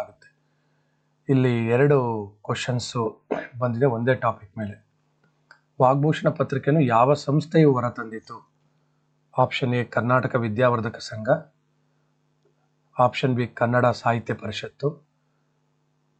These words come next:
ಆಪ್ಷನ್ ತ್ರೀ ಮಹಾರಾಜ ಕಾಲೇಜು, ಕರ್ನಾಟಕ ಸಂಘ, ಕರ್ನಾಟಕ ಸಾಹಿತ್ಯ ಅಕಾಡೆಮಿ. ಕರ್ನಾಟಕ ಸಾಹಿತ್ಯ ಅಕಾಡೆಮಿಯವರು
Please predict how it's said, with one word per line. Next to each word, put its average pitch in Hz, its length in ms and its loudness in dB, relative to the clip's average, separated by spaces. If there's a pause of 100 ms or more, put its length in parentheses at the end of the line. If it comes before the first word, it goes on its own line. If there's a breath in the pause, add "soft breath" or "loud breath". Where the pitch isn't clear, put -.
ಆಪ್ಷನ್ 120 400 0
ತ್ರೀ 143 200 0 (640)
ಮಹಾರಾಜ 127 440 4
ಕಾಲೇಜು, 123 520 0 (200)
ಕರ್ನಾಟಕ 123 500 2 (120)
ಸಂಘ, 110 200 -6 (1500)
ಕರ್ನಾಟಕ 127 420 2
ಸಾಹಿತ್ಯ 113 540 -2
ಅಕಾಡೆಮಿ. 104 320 -6
ಕರ್ನಾಟಕ 127 500 0
ಸಾಹಿತ್ಯ 131 440 2
ಅಕಾಡೆಮಿಯವರು 127 560 0